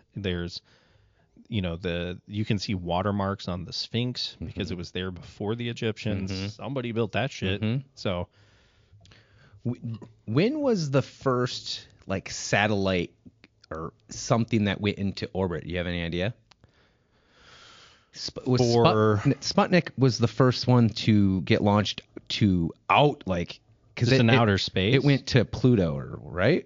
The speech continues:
Speaker 2: Sput-, Sputnik's
Speaker 1: No,
Speaker 2: the
Speaker 1: I
Speaker 2: one
Speaker 1: think
Speaker 2: that's way far out there.
Speaker 1: Are you talking, like, humans or satellites?
Speaker 2: Just humans. Like, when did we start launching shit into the space?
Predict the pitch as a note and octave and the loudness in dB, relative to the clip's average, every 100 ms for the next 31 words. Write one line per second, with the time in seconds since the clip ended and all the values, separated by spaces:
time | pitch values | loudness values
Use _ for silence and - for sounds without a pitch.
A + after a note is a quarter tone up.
0 | - - - C3+ - A2 A2 A2 G#2 G#2 | -8 -4 0 0 -2 0 4 4 4 4
1 | G2+ - B2 A2+ G#2 F#2+ A#2+ A#2+ - F2+ | 4 4 4 2 0 0 2 2 2 0
2 | E2+ A2 C3+ B2+ A#2 G2 E2+ - F3 G#3 | 0 0 0 2 4 2 0 0 2 2
3 | F3 G2+ - - F2 E2 E2+ - - F#3 | 0 0 -2 -2 -2 -2 0 2 4 4
4 | G3 E3 C3+ - - B2+ A2 A2+ D3 D#3 | 6 6 4 2 2 2 4 4 6 6
5 | C#3 A2 A#2 B2 - B2+ G#2 A2 A2+ A2 | 6 4 6 4 4 2 4 4 4 2
6 | G#2+ - B2+ - G#2+ G2 F2+ F#2 - - | 0 0 0 0 -2 -2 -4 -6 -6 -4
7 | E2+ C2 - | -4 -6 -10